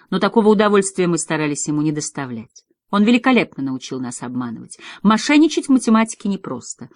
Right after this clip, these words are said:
Зато мы целыми вечерами просиживали в дедушкиной библиотеке,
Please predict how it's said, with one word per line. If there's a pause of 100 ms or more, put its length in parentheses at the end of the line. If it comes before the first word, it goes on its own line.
(160)
Зато
мы
целыми
вечерами
просиживали
в
дедушкиной
библиотеке,